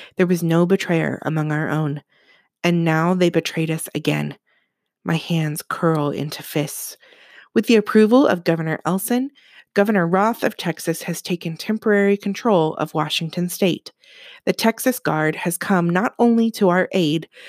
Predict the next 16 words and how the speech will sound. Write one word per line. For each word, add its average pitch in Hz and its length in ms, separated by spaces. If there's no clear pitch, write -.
but 220 120
to - 80
the 226 220
aid 254 340
of 196 120
our 165 120
fellow 226 400
border 175 360
states - 520
that 196 100
are 190 80
in 185 120
grave 202 460
crisis - 520
during 180 300
this 170 180